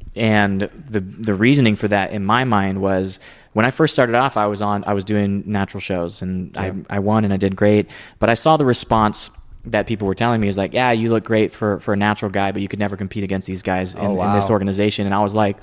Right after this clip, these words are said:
Speaker 1: "I think I can. Like, I really think I can." And the very first show that I did in the
Speaker 2: So
Speaker 1: non-
Speaker 2: that caused you to up, up your game, didn't it?
Speaker 1: It did. Well,
Speaker 2: Yeah.
Speaker 1: the other thing is that there's a lot more, uh, pu-, publicity in, in the league
Speaker 2: Right.
Speaker 1: that I compete in because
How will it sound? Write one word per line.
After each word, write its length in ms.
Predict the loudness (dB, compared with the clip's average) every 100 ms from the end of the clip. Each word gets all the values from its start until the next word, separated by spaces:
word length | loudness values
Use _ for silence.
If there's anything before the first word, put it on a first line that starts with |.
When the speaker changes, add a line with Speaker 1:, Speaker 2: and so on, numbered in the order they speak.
| -16 -20 _ _
Speaker 1:
"I 120 | -4
think 200 | 0 0
I 80 | -2
can. 440 | -2 0 0 -2 -12 _ _ -2
Like, 120 | 2
I 60 | 4
really 240 | 6 4
think 180 | 2 0
I 80 | 0
can." 380 | -2 -2 -4 -10 -18 -20 _ 2
And 480 | 4 6 4 4 2
the 60 |
very 240 | 4 4 4
first 280 | 4 2
show 160 | 4 6
that 100 | 6
I 60 | 6
did 220 | 6 4
in 60 | 4
the 60 |
Speaker 2:
So 40 | 4
Speaker 1:
non- 160 | 2
Speaker 2:
that 40 | 2
caused 220 | 2 2
you 60 | 2
to 100 | 2
up, 140 | 2 -2
up 180 | -4 -4
your 80 | -2
game, 340 | 2 2 2
didn't 140 | 2
it? 20 | 4
Speaker 1:
It 40 |
did. 260 | 6 6 6
Well, 200 | 6 6
Speaker 2:
Yeah. 40 |
Speaker 1:
the 100 | 6
other 100 | 4 6
thing 200 | 4 4
is 80 |
that 200 | 4 4
there's 120 | 4 4
a 60 |
lot 260 | 4 2 4
more, 340 | 6 6 6 6
uh, 300 | 6 4 2 -4 _ _ _
pu-, 100 | 0
publicity 840 | 0 -2 0 4 4 4 0 -2 -6 _ _ 0
in, 240 | 2 2
in 80 | 0
the 60 | 2
league 160 | 4
Speaker 2:
Right. 60 | 4
Speaker 1:
that 100 | 2
I 60 | 0
compete 320 | -4 -6 -6
in 140 | -6
because 420 | -8 -2 0 0